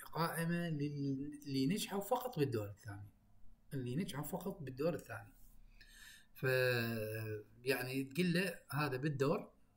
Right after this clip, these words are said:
طبعا هو خارج الطباعه لانه هذا ما يعني شيء بالنسبه لهذا، فانت افرض هذا التقرير تسوي لي الدور الثاني، فتقول له طلع لي فقط اللي الدور الثاني.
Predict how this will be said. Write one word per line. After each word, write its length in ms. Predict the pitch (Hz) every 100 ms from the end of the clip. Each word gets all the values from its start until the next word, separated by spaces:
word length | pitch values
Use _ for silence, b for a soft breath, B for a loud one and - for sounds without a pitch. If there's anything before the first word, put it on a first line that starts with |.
| - -
طبعا 180 | 135
هو 100 | 143
خارج 340 | 135 165 127 117
الطباعه 440 | 113 117 117 127
لانه 360 | 139 113 113 120
هذا 120 | 113
ما 140 | 120
يعني 220 | 117 110 107
شيء 220 | - 110
بالنسبه 400 | 104 107 - 113
لهذا، 340 | 110 117 180 - b b b
فانت 280 | 127 123 123
افرض 300 | 147 143 135
هذا 160 | 127 135
التقرير 360 | - 139 143
تسوي 560 | 156 - 123 - 131 139
لي 80 | 131
الدور 240 | 117 113
الثاني، 380 | 110 - 127 175
فتقول 460 | - 123 113 135 127
له 160 | 147 - - b b b -
طلع 280 | 123 139
لي 140 | 135 127
فقط 640 | 160 156 185 180 - - -
اللي 640 | 139 139 147 165 180 190
الدور 320 | - 123 139 175
الثاني. 440 | - - - 101